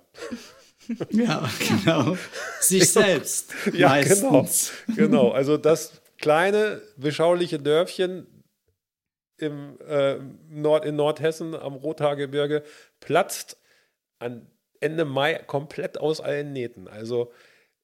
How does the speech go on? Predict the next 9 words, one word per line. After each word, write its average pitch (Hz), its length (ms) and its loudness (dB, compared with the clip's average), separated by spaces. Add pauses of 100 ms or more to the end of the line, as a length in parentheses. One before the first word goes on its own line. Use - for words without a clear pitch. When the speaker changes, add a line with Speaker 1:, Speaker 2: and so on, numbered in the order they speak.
(400)
Speaker 1:
die 127 200 -6
Bewohner 143 460 2
da 170 200 4
müssen 160 360 -4
schon 170 240 0
eine 156 160 -2
ganz 143 260 -2
besondere, 127 800 0 (760)
äh, 117 400 2